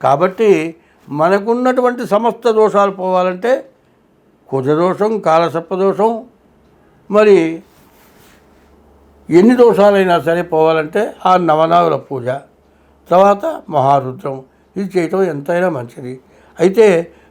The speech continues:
రెండు కలిపి మాత్రం ప్రతి నెల చేయలేము. సంవత్సరం పొడుగుతా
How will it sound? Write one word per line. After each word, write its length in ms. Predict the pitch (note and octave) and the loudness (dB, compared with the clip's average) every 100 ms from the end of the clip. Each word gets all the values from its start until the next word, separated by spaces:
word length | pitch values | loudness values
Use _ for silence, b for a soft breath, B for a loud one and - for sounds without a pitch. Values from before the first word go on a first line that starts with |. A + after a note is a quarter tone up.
| b | b
రెండు 260 | G#3 D4 D4+ | 2 4 4
కలిపి 240 | C4+ A#3+ A3 G#3+ | 4 2 2 0
మాత్రం 260 | G3 G3+ G3 | 0 -2 -4
ప్రతి 260 | F3 D#3 F3 E3 | -6 -6 -6 -4
నెల 140 | E3+ F3 F3 | -2 -2 -2
చేయలేము. 420 | C#3+ C#3 B2+ B2 - b b b b - | -2 -2 -2 -6 -14 b b b b -2
సంవత్సరం 440 | D3 F#3 F#3+ G#3 G#3+ | 2 2 0 -2 -2
పొడుగుతా 400 | G3+ G3+ G3+ G3+ | 0 2 2 2